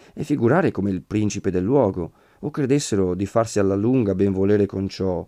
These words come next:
o fossero mossi da quella svisceratezza servile che si invanisce e si ricrea nello splendore altrui, o fossero di quei prudenti che s'adombrano nelle virtù come dei vizi,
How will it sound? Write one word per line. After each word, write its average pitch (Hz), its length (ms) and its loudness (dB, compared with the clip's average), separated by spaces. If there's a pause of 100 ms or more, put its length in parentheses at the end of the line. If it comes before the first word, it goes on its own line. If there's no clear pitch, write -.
(160)
o 92 100 -10
fossero 110 440 0
mossi 110 280 2
da 92 140 -2
quella 110 280 2
svisceratezza 113 800 0
servile 90 580 -2 (280)
che 156 100 -4
si 165 120 -2
invanisce 127 840 2
e 131 100 0
si 135 160 2
ricrea 127 360 4
nello 101 180 2
splendore 104 500 4
altrui, 95 520 0 (180)
o 120 100 -8
fossero 127 520 2
di 95 80 2
quei 110 160 2
prudenti 101 420 2
che 98 120 -2
s'adombrano 104 580 2
nelle 98 260 2
virtù 98 360 0
come 98 240 2
dei 95 120 2
vizi, 95 460 -2